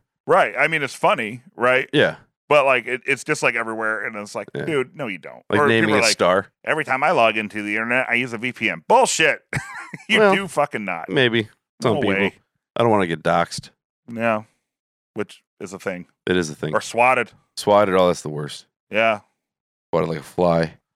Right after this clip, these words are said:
Speaker 1: Don't wanna get swatted. You know what swatting is, right?
Speaker 2: Yes.
Speaker 1: Yeah.
Speaker 2: I do know what it is.
Speaker 1: That is super lame.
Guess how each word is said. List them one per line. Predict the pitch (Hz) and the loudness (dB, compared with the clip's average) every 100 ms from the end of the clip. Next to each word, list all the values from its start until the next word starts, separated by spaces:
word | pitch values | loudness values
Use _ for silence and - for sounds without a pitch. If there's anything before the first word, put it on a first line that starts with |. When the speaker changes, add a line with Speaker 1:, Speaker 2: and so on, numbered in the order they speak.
| _ | _
Speaker 1:
Don't | 107 | -4
wanna | 110 | -2
get | 110 104 | -2 -6
swatted. | 113 107 101 - _ | 0 0 0 -6 _
You | 117 | -4
know | 127 | -2
what | 117 | 0
swatting | 131 117 98 | 0 0 0
is, | 98 87 - | -8 -12 -12
right? | 92 90 - | -12 -10 -4
Speaker 2:
Yes. | 80 - - - _ _ | -4 -4 -10 -14 _ _
Speaker 1:
Yeah. | 98 98 | -4 0
Speaker 2:
I | |
do | 101 | 0
know | 104 82 | 0 -2
what | 80 | -4
it | 80 | -6
is. | 76 | -2
Speaker 1:
That | 156 196 | 2 2
is | 170 | 2
super | - 151 104 | -2 -4 -6
lame. | 101 71 | -8 -10